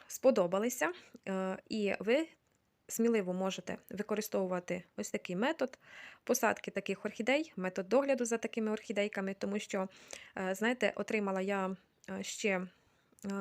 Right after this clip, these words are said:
одну посилочку, покажу вам її згодом,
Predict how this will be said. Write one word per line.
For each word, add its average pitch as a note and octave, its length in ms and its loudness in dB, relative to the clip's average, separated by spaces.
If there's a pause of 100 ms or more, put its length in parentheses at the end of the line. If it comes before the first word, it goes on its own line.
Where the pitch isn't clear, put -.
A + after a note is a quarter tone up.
(920)
одну G#3 220 0
посилочку, A3+ 640 -2 (240)
покажу G#3+ 340 -2
вам G3 140 0
її F#3+ 220 -2
згодом, A#3+ 440 0